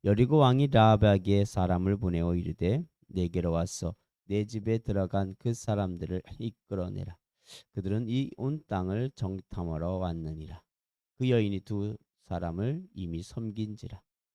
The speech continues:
이르되, "과연 그 사람들이 내게 왔었으나 그들이 어디에서 왔는지 나는 알지 못하였고, 그 사람이 어두워 성문을 닫을 때쯤 되어 나갔으니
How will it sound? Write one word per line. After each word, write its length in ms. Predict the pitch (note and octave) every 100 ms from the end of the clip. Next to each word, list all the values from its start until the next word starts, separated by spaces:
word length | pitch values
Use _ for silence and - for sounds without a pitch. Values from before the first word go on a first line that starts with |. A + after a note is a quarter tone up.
| _ _
이르되, 460 | G#2+ F#2 F#2+ B2 G3 _
"과연 340 | F#2+ G2 A2 B2+
그 160 | B2+
사람들이 680 | B2 B2 A#2 A2+ G#2+ A#2 C3
내게 380 | - G2 F2+ G2
왔었으나 840 | F2+ E2+ F2+ - E2+ - D#2+ F#2+ D3+ _ _ _ _
그들이 320 | F2+ E2+ E2+ -
어디에서 640 | - F#2+ G2 G#2+ G#2 A2+
왔는지 500 | G#2+ G#2 G#2 G2 G2+
나는 380 | G2+ F2 F#2+ A2+ _
알지 400 | F#2 F2+ F2 F2+
못하였고, 720 | D#2+ - - E2+ F2+ _ - _ _ _ _ _ _ -
그 80 |
사람이 400 | C#3+ D3 C#3+ D3+
어두워 520 | C#3 A2+ A2 G#2 G2+ G#2+
성문을 600 | - C3 B2 A2+ A2 G#2+
닫을 320 | G2 F#2 F2+
때쯤 640 | - F2 _ E2 F2 G#2+
되어 240 | - F2 E2+
나갔으니 800 | D#2+ D#2 D#2+ E2+ - D#2+ F#2+